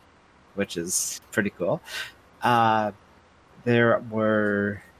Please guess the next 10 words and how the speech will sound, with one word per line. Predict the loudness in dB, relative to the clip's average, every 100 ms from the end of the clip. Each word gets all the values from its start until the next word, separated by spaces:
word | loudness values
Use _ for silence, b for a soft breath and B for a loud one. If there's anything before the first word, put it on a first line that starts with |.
| -16 -2
two | 6 8 8
open | 4 4 0
pull | 0 2 2
requests, | 2 0 0 2 2 0 -6 -10 -12 -20 -20 _ _ _ _ -2
um, | 0 2 0 -2 -2
and | 0 2 2 2 0 -4 -2
there | 0 0
have | 0 -4
been | -4 -2 -2 -4 -6
three | -4 0 2